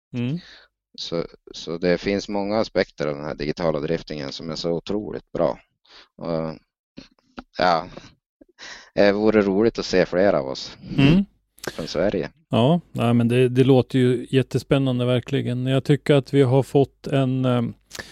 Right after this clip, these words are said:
Speaker 1: en bra introduktion av dig in i den digitala driftingen. Vi har ju pratat lite grann om det, men vi har ju inte haft någon med som har behärskat det alls. Så att det var ett, eh,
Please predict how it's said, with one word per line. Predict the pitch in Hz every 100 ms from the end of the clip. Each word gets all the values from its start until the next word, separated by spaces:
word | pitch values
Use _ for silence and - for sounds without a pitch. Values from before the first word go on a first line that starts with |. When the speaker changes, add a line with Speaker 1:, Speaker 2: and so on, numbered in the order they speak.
| -
Speaker 1:
en | 185 147
bra | 165 226
introduktion | 175 185 156 - 160 185
av | 170
dig | 135 135 135
in | 131 131
i | 123
den | 123 120 127 139 123
digitala | 131 120 127 117 120
driftingen. | 117 117 - 117
Vi | 131
har | 143
ju | 151
pratat | 160 139 165 -
lite | 156 147
grann | 143 139
om | 143 139
det, | 131
men | 123
vi | 120
har | 117 127
ju | 120 120
inte | 117 110 120
haft | 107 117 -
någon | 123 117 113 110
med | 113 107
som | - 117 98
har | 107 98 _ - - - _ -
behärskat | 104 117 - - 107
det | - 117
alls. | 117 -
Så | 123
att | -
det | 127
var | 123 127 120
ett, | - - 127
eh, | 117